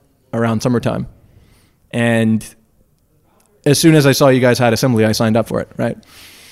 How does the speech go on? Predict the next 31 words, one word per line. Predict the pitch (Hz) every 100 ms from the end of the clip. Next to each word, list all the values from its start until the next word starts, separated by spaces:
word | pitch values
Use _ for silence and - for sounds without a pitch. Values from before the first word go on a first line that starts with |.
| - - _ _ _ _ _ -
'Cause | 151
I |
was | 160 -
curious | - 190 127
to | -
see | - 147
what, | 127 120 - -
'cause | 147
you | 147
annou-, | 143 135 139 147
you | 139
were | 135
gonna | 139 139
announce | 127 127 123
some | 123
stuff | - 117 -
around, | 117 110 110
like, | 107
software | - 123 120
distribution | 110 113 113 113
and | 107
stuff | 110
like | 107
that. | 151 113 - - - _
So | -
I |
was | 135
like, | 143
"Okay, | 160
let's | 147 147
see." | - 110